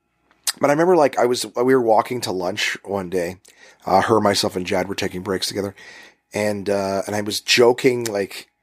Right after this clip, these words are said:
uh, I, I remember, like, tying, like, gender and consent and a bunch of things together. But, like, I, I really wish I could remember what I said 'cause you guys would understand what I was saying and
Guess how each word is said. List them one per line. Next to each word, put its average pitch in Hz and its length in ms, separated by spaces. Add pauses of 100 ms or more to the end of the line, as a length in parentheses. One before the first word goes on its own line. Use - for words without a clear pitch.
(140)
uh, 87 340 (640)
I, 101 220
I - 100
remember, 147 420
like, 127 200
tying, 120 560 (1000)
like, 107 240
gender 127 580
and 117 120
consent 110 600
and 107 80
a 92 60
bunch 104 320
of 123 80
things 113 320
together. 104 420
But, 101 140
like, 107 180
I, 107 160 (100)
I 107 100
really 147 320
wish 143 200
I 143 40
could 131 40
remember 120 180
what 107 120
I - 20
said 110 380
'cause 104 180
you 110 80
guys 104 220
would 82 240 (100)
understand 104 480
what 90 120
I 85 80
was 87 180
saying 92 280
and 82 140